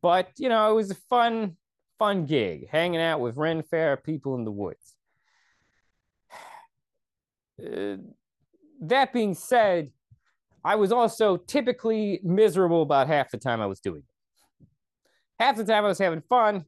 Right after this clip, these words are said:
and half the time I was miserable. And I didn't realize why that was until just recently.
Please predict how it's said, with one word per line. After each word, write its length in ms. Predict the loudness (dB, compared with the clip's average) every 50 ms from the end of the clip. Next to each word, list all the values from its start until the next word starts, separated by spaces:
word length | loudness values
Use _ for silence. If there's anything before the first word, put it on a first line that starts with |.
| _ -12
and 100 | -6 -2
half 220 | 0 0 0 -2
the 80 | -4 -4
time 200 | -2 0 0 0
I 60 | -2
was 180 | -2 -4 -4 -2
miserable. 560 | -2 -2 -2 -2 -6 -12 -12 -14 -16 -20 _ _ _ _ _ _ _ _ _ _ _ _ _ _ _ _ _ _ -4
And 260 | -2 0 0 -2 -2 -2 0
I 100 | 0 2
didn't 320 | 2 2 2 2 0 -2
realize 840 | -2 0 2 2 4 4 4 4 2 2 0 0 -2 -4 -6 -10 -18 _ _
why 400 | -16 -8 -4 -2 0 2 2 2
that 280 | 2 2 2 2 0 0
was 680 | -2 0 2 4 4 4 2 0 -2 -6 -10 -16 -20 _ _ _ _ _ -12
until 720 | -12 -12 -12 -8 -4 0 0 2 2 2 2 0 -2 _ _ _ _ _ _ _ _ -10
just 400 | -4 0 2 2 0 0 -2 -4
recently. 560 | -2 -2 -2 -4 -6 -10 -14 -14 -14 -16